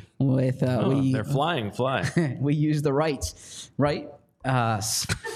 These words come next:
Speaker 1: <laughs>
Speaker 2: Left.
Speaker 1: Um, she, he, he said that he, this isn't about proving to the league that he can still play. This is about proving to himself that he can still play. He said the reason why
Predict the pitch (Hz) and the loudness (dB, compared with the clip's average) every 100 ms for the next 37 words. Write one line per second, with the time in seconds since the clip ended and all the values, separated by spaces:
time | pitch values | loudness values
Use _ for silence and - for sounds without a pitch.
0 | 440 - - - _ - 110 104 - 98 | -12 -14 -18 -18 _ -6 -2 -2 -4 -12
1 | - - - 339 - 330 - - _ _ | -14 -14 -4 -4 -2 -8 -8 -20 _ _
2 | _ _ - 440 392 302 - 147 127 131 | _ _ -6 -2 -2 -2 0 0 2 0
3 | 120 - - _ - 139 - - 151 180 | -4 -8 -18 _ -6 -4 -2 -2 0 0
4 | - 175 185 196 196 185 175 170 147 143 | 2 0 2 0 0 2 2 2 0 0
5 | 180 165 165 156 143 - - _ _ - | 2 2 2 2 -2 -8 -20 _ _ -4
6 | 180 196 214 226 180 165 156 - 170 160 | -2 0 0 0 2 0 0 2 2 2
7 | 151 143 131 - - - _ - 131 143 | 2 2 -2 -10 -20 -20 _ -6 0 0
8 | 127 156 208 139 123 120 120 - 104 - | 2 0 0 0 0 0 0 -2 -4 -2
9 | 101 127 175 175 156 180 175 165 156 - | 0 0 0 -2 -2 0 0 0 0 0
10 | 156 - 135 123 113 - 107 - 120 110 | 0 0 0 0 0 0 0 2 2 0
11 | 117 - - - - 120 160 175 185 160 | -2 -6 -18 -16 -4 0 2 0 0 0
12 | 139 165 190 180 175 165 - 156 170 160 | 0 2 2 2 2 0 2 2 2 0
13 | 143 | 0